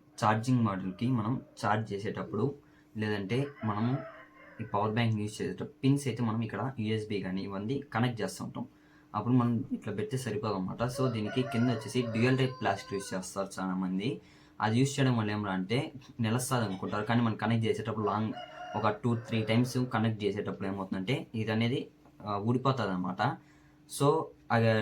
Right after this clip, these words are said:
డ్యూయల్ టైప్ ప్లాస్టిక్ అయితే యూజ్ చేయలేం. తర్వాత వచ్చి ఫెవిక్విక్ అయితే యూజ్ చేస్తారు, దేన్నైతే అస్సలు యూజ్ చేయకూడదు, లేదంటే బోర్డు అయితే మనకి పీసీబీ అనేది డ్యామేజ్ అవుతుంది. So ఇప్పుడైతే నేనైతే దీన్ని అతికించడానికి అయితే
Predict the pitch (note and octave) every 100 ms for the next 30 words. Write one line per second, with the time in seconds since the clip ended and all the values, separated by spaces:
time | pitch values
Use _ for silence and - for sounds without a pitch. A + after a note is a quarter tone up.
0 | G#2+ A#2 B2 A#2+ A2+ G#2 - G#2+ A#2+ G#2
1 | G#2 G2 G#2+ C#3 C3+ A2+ A#2 C3 A#2+ G#2+
2 | - C#3+ C#3 - - C3 C3 C3+ - G#2
3 | A2 G2+ - F#2+ - A2+ C#3 A2 A2 G#2+
4 | A2+ A2 A2+ G2+ - F#2+ F#2+ F#2 B2+ C#3
5 | - - - G#2+ G#2+ G#2 B2 A#2+ G#2+ A#2
6 | A2+ G#2+ C3+ A2 - C3 - - - -
7 | A#2+ B2+ A2+ G2+ G2 G2 G2+ G2 F#2 F2+
8 | G2 C3 - - - - - A#2 A2+ G#2+
9 | B2 A2 G2 G2 B2 G#2 G#2 B2 C#3 A#2
10 | G2+ A#2+ A2 G2 F#2+ G2 F#2+ B2+